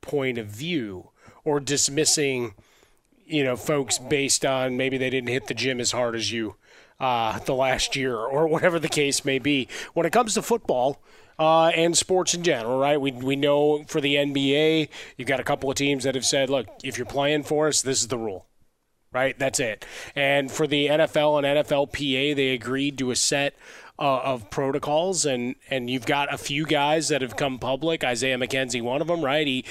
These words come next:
he got fined, so he said, "All right, for the greater good, let's go." And does it mean he necessarily changed his mind? No, but he,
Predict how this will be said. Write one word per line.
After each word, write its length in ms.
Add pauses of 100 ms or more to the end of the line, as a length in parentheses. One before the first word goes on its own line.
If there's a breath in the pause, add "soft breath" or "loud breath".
(160 loud breath)
he 120
got 180
fined, 480
so 180
he 100
said, 280
"All 100
right, 240 (280)
for 140
the 80
greater 300
good, 200
let's 180
go." 240 (340 loud breath)
And 100
does 160
it 100
mean 220
he 80
necessarily 480
changed 340
his 140
mind? 360
No, 260
but 160
he, 260